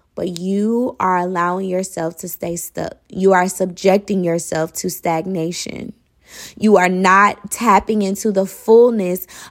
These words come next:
of what God has in store for you pertaining to connections because you have limited yourself. You've cut yourself off. You've cut others off from being able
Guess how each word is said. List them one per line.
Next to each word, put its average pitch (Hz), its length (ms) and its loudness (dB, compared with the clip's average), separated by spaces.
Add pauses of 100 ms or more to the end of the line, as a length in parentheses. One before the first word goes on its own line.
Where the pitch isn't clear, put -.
of 202 220 4
what 202 300 0
God 202 280 4
has 196 260 -2
in 190 120 -6
store 208 340 -2
for 214 140 -10
you 190 180 -2
pertaining 202 580 -4
to 208 120 -10
connections 208 840 -6 (240)
because 214 440 -2
you 226 80 0
have 202 220 0
limited 214 440 -2
yourself. 202 560 -4
You've 180 280 -6
cut 233 280 0
yourself 254 460 0
off. 180 320 2
You've 180 240 -10
cut 233 280 0
others 202 360 2
off 170 560 -2
from 220 300 2
being 196 380 0
able 233 580 6